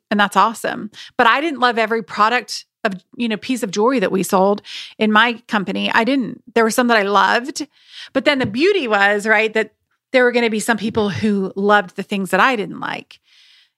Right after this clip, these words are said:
It's important to be able to get behind the products in general, okay? So I have heard that,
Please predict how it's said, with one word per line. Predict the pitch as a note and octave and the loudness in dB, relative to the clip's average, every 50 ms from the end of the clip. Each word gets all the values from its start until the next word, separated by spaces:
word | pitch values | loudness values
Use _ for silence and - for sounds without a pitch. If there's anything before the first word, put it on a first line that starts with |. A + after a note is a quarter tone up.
| _ - | _ -6
It's | A#3+ A3+ - | -4 -2 -2
important | B3 A#3 - - - D4 C#4+ C#4 A3+ - G#3+ G#3 F#3+ - - | -2 -2 -4 -2 2 2 2 2 2 -2 -6 -6 -8 -8 -6
to | - A#3+ G3+ | -4 -4 -2
be | G#3+ A3 G#3+ G#3 | 0 0 2 2
able | G3+ F#3+ A3 G#3 G3+ G3+ G3+ - - - - | 2 2 2 2 2 2 0 -2 -4 -6 -4
to | - A3 | -2 0
get | - A3+ G#3+ - | 0 0 0 0
behind | G#3 F#3 - - A3+ G#3 G3+ G3+ G#3 G#3+ G#3 F#3+ - - | -4 -6 -2 2 4 4 4 4 2 0 -4 -6 -10 -10
the | - F#3+ G3+ | -6 -6 -6
products | G3 - - G#3 F#3+ F#3 F#3 - - - - - - | -6 -2 0 2 2 2 2 -2 -4 -4 -8 -12 -10
in | - - G#3+ G3+ | -6 -6 -4 -2
general, | F#3 G3+ F#3 F#3 G3 G3 F#3+ F#3+ | 0 0 0 0 0 -2 -2 -2
okay? | F#3 F3 - - G3 G3 G3+ G#3+ - _ _ _ _ _ _ _ _ _ _ _ _ _ _ - - - | -4 -2 0 0 0 0 0 -4 -10 _ _ _ _ _ _ _ _ _ _ _ _ _ _ -20 -18 -14
So | - - - C4 A3 A3 A3 A3 G#3+ - _ _ _ _ _ - _ _ _ _ _ _ _ _ _ _ _ _ - | -10 -4 0 2 2 2 2 0 -4 -8 _ _ _ _ _ -20 _ _ _ _ _ _ _ _ _ _ _ _ 0
I | B3 C4 | 0 0
have | B3+ C4 B3+ | 0 -4 -6
heard | - - - C#4 D4 D#4 E4+ D#4 B3 A#3 | -6 -4 -2 0 0 2 0 -2 -2 -2
that, | C4 C4 - | -2 -2 -2